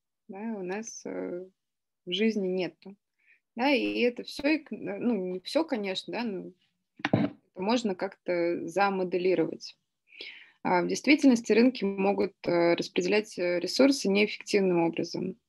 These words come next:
Да, об этом нам говорят, э, различные провалы рынка. А примерами могут служить,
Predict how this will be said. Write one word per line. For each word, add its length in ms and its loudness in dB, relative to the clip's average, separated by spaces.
Да, 220 0
об 100 0
этом 260 0
нам 180 2
говорят, 340 0
э, 140 0
различные 540 0
провалы 440 4
рынка. 420 0
А 320 -2
примерами 840 8
могут 280 2
служить, 600 2